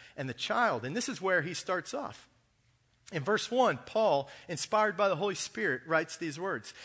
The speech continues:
He says, "Children, obey your parents in the Lord, for this is right."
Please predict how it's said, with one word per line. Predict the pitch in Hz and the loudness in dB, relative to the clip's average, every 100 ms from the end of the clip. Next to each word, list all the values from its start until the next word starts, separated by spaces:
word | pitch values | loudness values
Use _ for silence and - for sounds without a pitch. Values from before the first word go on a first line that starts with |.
| - | -6
He | 202 | 0
says, | 233 185 - - | 4 4 0 -6
"Children, | - 277 285 147 135 131 147 - - _ - 185 | 2 4 4 2 -2 -2 -8 -20 -20 _ 0 4
obey | 175 143 214 269 | 4 6 6 6
your | 262 269 | 4 -2
parents | - - 208 208 196 - | -4 -4 -2 -2 -4 -8
in | 175 165 | -8 -6
the | 143 | -4
Lord, | 147 165 113 110 107 _ _ _ _ _ | -2 0 0 -4 -12 _ _ _ _ _
for | - 147 123 | -6 -4 -4
this | 123 175 185 - - - - _ - _ _ | -4 -4 -2 -2 -2 -4 -8 _ -20 _ _
is | 131 117 107 | -10 -8 -8
right." | 120 107 113 - | -10 -10 -14 -20